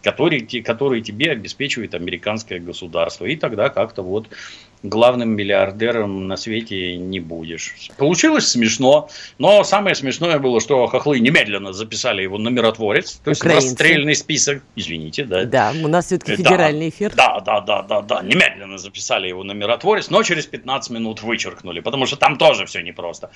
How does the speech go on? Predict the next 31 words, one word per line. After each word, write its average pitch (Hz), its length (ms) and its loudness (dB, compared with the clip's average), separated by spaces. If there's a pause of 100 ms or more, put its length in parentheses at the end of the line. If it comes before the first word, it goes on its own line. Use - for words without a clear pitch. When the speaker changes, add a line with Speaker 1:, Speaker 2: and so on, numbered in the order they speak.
(140)
Speaker 1:
Очень 175 340 4
хочется 113 480 -6
расстрелять 113 600 -2
Маска, 156 340 0
убить 107 460 -4
его, 104 180 -6
гада, 101 320 2
такого 104 300 -4 (240)
нельзя. 95 560 0
Американцы 107 560 0
не 104 180 0
разрешают. 90 720 -4 (120)
Speaker 2:
Мгм. 175 120 2
Speaker 1:
Получилось 180 400 0
смешно. 87 520 -4 (100)
Speaker 2:
Ну, 196 240 2
ничего 294 260 0
страшного, 202 440 0
Маск 220 340 -2
продолжает 202 640 0
нарываться. 175 680 0 (200)
Сегодня 196 540 2
я 151 60 0
тоже 147 260 -2
читала 147 400 0
его 127 200 -2
ленту 147 340 -2
в 123 40 -8
запрещенной 131 800 -2
социальной 120 460 -4
сети. 196 420 0